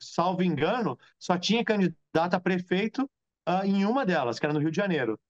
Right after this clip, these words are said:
Se não me engano, foi isso. É, e aí, claro, o Novo não elegeu prefeito e elegeu quatro vereadores, um em cada capital, né? É, que a gente concorreu.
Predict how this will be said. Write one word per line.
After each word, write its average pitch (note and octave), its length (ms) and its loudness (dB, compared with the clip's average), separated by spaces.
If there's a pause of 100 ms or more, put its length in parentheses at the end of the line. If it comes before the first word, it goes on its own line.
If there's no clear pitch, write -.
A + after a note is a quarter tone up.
(160)
Se - 140 -6
não D3 60 0
me D#3 80 0
engano, F3+ 200 0
foi G3 180 0
isso. A#2+ 260 -6 (380)
É, B2 920 -4
e C3+ 80 2
aí, F#3+ 80 0
claro, C#3+ 260 4
o - 20 4
Novo A#2+ 200 4
não C#3+ 80 4
elegeu E3 260 4
prefeito F3+ 520 -2 (180)
e F3 80 2
elegeu F#3 400 0
quatro F3+ 320 -2
vereadores, F3 540 0
um E3+ 80 0
em F3+ 60 0
cada F3+ 220 0
capital, D#3+ 460 -2
né? B2+ 160 -2 (760)
É, C#3+ 600 0
que - 60 0
a D3 40 2
gente D3 160 0
concorreu. D#3 420 0